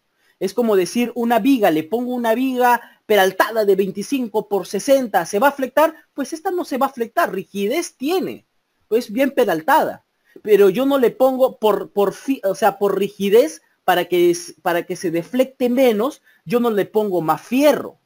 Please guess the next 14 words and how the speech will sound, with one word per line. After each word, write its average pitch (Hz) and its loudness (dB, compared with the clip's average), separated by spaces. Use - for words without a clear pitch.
Yo 175 0
lo 220 0
que 220 0
le 165 2
pongo 220 -6
solamente 185 -2
es - -8
tamaño. 175 0
Por 220 4
más 339 2
que 208 0
no 269 0
se 302 -2
deflecte, 330 0